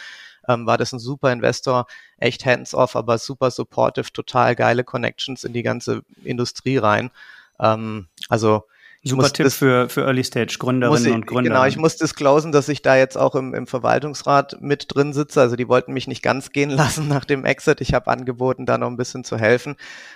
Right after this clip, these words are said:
Speaker 1: Ähm, aber von daher, wenn ihr gute Ideen habt, äh, zuhörermäßig, die ihr pitchen wollt und einen Investor sucht, dürft ihr mich oder einen Z F A N, den Manuel Böhringer, da auch gerne anhauen.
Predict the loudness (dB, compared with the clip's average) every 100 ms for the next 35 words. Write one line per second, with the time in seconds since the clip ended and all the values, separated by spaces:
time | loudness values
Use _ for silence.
0 | _ -2 0 0 0 0 0 2 2 0
1 | 0 -2 -4 -6 -4 -2 0 0 0 0
2 | -2 -12 -6 -6 -6 -4 2 2 2 0
3 | 0 -2 -2 -6 -2 2 2 2 0 0
4 | 2 4 4 -2 -4 0 0 2 0 0
5 | -2 -2 -2 -2 -2 -2 0 0 0 0
6 | 0 2 2 0 2 0 0 0 0 0
7 | 0 0 0 0 0 0 -4 -2 -2 -2
8 | 0 -2